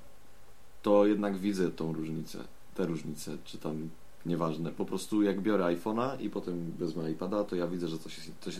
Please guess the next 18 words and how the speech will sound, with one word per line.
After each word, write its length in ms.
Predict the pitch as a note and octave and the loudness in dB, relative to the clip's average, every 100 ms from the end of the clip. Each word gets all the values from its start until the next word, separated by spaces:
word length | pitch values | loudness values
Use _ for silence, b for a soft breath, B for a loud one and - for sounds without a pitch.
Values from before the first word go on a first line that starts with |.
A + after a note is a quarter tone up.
| - | -2
coś 220 | A2 G#2+ | -2 0
jest 140 | G2 | 0
nie 120 | G2 | 0
tak. 320 | F2 G#2 B2+ - - - - - - - - - - | 2 2 2 -4 -12 -12 -12 -10 -10 -10 -12 -12 -4
No 180 | G2+ A#2+ | 2 6
a 80 | A#2 | 6
już 240 | A#2+ A2+ | 6 4
nie 80 | A2+ | 2
mówię, 360 | A2+ G#2+ G2+ G#2 | 2 2 2 0
już 160 | G2+ | 0
nie 80 | G#2+ | 0
mówiąc 300 | G#2 G#2 G2+ | 0 0 -2
o 40 | |
tym, 200 | G#2+ G#2+ | -2 -2
że 120 | F#2 F#2 | 0 -2
po 80 | |
prostu, 640 | F2+ G2 - - G2 F#2 F#2 F2 - - - - | -4 -6 -4 0 2 4 2 -2 -10 -12 -12 -6
mm, 220 | G#2 F#2 | -2 -2